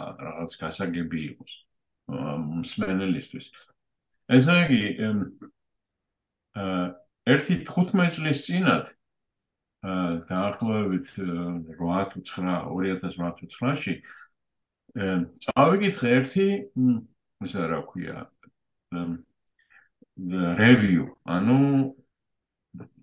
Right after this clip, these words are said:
რაც ქვია ქართულად, სადაც ეს იყო ადამიანის, რომელმაც დაწერა ის, რომ არსებობს, ა, სამი,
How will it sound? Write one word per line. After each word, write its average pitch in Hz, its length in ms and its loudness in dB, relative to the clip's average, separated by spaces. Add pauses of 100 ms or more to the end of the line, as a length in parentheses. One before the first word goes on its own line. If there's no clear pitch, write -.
(160)
რაც 87 220 -8
ქვია 82 300 -4 (160)
ქართულად, 123 580 -4 (520)
სადაც 185 320 4 (120)
ეს 139 240 4
იყო 165 220 0 (180)
ადამიანის, 160 640 2
რომელმაც 147 520 4 (100)
დაწერა 110 580 4
ის, 123 160 -4
რომ 196 200 0 (100)
არსებობს, 120 680 0 (720)
ა, 92 80 -2 (1300)
სამი, 160 560 6